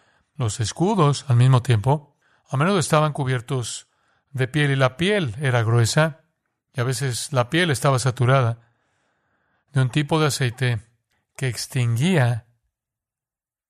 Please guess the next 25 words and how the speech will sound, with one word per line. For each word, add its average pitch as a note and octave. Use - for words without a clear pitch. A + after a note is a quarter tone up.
la A#2+
flecha B2
flameante. A2+
Un A#2+
soldado C#3+
sin B2
un C3
escudo C3+
en B2
las A#2
líneas C3+
del A#2
frente D3
sería C3
impotente B2+
para A#2
protegerse A#2+
a -
sí A#2
mismo. G2+
Incluso B2+
si, A#2+
incluso C3+
si A#2+
pudiera C3